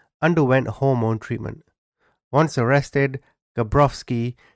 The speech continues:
stated that he did not intend to sexually abuse Anna. He said the girl had wanted to tell her mother that he had touched her inappropriately with the aim of extorting money from him. On the sixth of March in nineteen eighty-one, the third day of the trial,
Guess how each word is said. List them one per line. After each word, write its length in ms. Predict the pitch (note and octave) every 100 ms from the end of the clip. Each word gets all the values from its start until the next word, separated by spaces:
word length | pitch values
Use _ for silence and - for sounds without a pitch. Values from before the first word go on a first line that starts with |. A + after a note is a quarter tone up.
| _
stated 560 | - D3+ C#3+ B2 A2+
that 140 | A2+ A2+
he 120 | A#2
did 260 | A2 D3
not 200 | D3+ D3+
intend 480 | C#3+ C#3 C3 A#2+ A#2+
to 80 | A#2
sexually 640 | - - E3 - D3+ C3 A2+
abuse 320 | A2+ A#2 G2+
Anna. 420 | A#2+ C#3 D3+ D3+ _ _ _ _ _
He 180 | _ D#3
said 280 | E3 D#3 B2+
the 80 | B2
girl 320 | A2+ C3+ C3+
had 240 | B2 A#2
wanted 300 | B2+ D3 C#3+
to 60 | - -
tell 200 | D#3 C3+
her 100 | G#2+
mother 500 | G#2 B2+ B2+ C3 C3 - - _ -
that 120 | A2+
he 100 | C#3
had 180 | C3 -
touched 300 | D3+ - B2+
her 60 |
inappropriately 880 | - C3+ B2 B2+ A2+ A2+ A2 A2+ A2+ - - _
with 140 | C3+
the 160 | C#3+ -
aim 380 | A#2 A#2 A2+ A#2 _
of 200 | B2+ B2+
extorting 520 | C#3+ - A#2+ G#2+ A2
money 380 | G#2+ B2 B2 B2+
from 280 | - A2+ G2+
him. 260 | G2+ G#2+ _ _ _
On 120 | D3
the 80 | D#3
sixth 300 | - B3+ -
of 80 | D#3
March 320 | C#3+ C#3 -
in 60 |
nineteen 320 | C3+ D#3+ E3+ D3+
eighty-one, 480 | A#2+ A#2+ B2 B2 - -
the 160 | C3 C3
third 360 | - F3+ F3
day 100 | D#3
of 120 | C#3 A#2+
the 120 | B2+
trial, 500 | - B2+ A2 A#2+